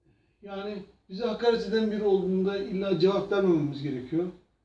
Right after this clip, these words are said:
E, bazen sustuğumuzda, sabrettiğimizde mükafatını birkaç dakika sonra hemen görmeye başlıyoruz. E, çok güzel bir şekilde. Onun için Cenab-ı Allah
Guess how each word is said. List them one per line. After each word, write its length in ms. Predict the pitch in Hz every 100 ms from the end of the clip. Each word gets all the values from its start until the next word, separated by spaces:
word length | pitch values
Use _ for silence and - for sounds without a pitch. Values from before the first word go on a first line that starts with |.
| _ _
E, 320 | 156 147 147 160
bazen 400 | 208 185 180 170 - _
sustuğumuzda, 920 | 185 - - 190 180 156 156 196 196
sabrettiğimizde 920 | - 196 180 156 - 147 143 156 185 - - _ _ 175
mükafatını 840 | 170 196 196 196 185 190 202 190 - _ _ _ 170
birkaç 360 | - 226 -
dakika 240 | 185 - 156
sonra 420 | 170 160 185 -
hemen 320 | 180 190 190 170
görmeye 400 | 175 175 185 170
başlıyoruz. 560 | 151 - 165 170 - _ _ _
E, 40 | 151 147 143 147
çok 180 | 180 175
güzel 260 | 156 165 147
bir 40 |
şekilde. 520 | - 151 160 156 175 - _ _ -
Onun 160 | 190
için 120 | 185 -
Cenab-ı 340 | 196 196 175
Allah 220 | 165 185